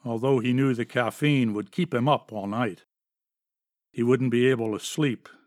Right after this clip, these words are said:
anyway. But at least his father was smiling now,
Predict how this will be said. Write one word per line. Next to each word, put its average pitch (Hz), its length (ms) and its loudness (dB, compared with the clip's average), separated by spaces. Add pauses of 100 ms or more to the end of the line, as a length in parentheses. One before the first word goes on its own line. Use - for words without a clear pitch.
anyway. 95 500 -6 (1300)
But 160 120 0
at 185 80 4
least 233 300 2
his - 140 -6
father 139 420 2
was 110 160 -6
smiling 131 500 0
now, 95 300 -8